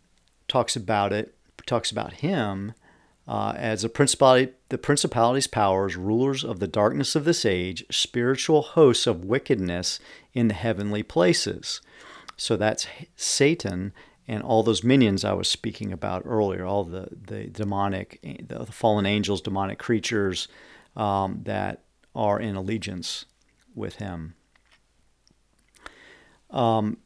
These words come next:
First John chapter five, verse nineteen says, you know, "We know that we are children of God and that the whole world is under the control of the evil one."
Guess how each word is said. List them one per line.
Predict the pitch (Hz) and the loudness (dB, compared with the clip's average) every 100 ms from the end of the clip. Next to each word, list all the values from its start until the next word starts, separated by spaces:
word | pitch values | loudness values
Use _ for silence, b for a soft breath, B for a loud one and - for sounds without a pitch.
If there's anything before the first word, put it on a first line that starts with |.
| - | -8
First | - 147 - | 2 2 6
John | 147 147 113 104 | 4 4 0 -2
chapter | - 117 - | 0 -2 -2
five, | 120 110 | -6 -6
verse | 107 - | -6 -4
nineteen | 113 110 160 180 | -4 -4 -6 -2
says, | 107 101 - - b b _ | -2 -4 -8 -12 b b _
you | 139 | -6
know, | 107 | 0
"We | 113 | 4
know | 120 123 175 | 6 6 6
that | 131 117 | 4 4
we | 113 | 2
are | 104 | 2
children | - 117 104 | 0 0 0
of | 82 | -2
God | 113 127 117 - | 0 2 2 0
and | 117 | 0
that | 113 110 | 0 0
the | 110 | -4
whole | - 127 160 180 | -2 2 2 2
world | 165 170 135 95 95 - | 4 6 6 6 2 -2
is | - 107 - | -4 -2 -2
under | 127 117 110 | 0 2 2
the | 101 110 | 2 -2
control | - 117 - 110 92 90 - | -2 -4 -2 0 0 -2 -4
of | 123 95 | -6 -2
the | 107 113 | -2 -2
evil | 123 123 101 92 | -2 0 -2 -4
one." | 92 90 85 | -6 -8 -12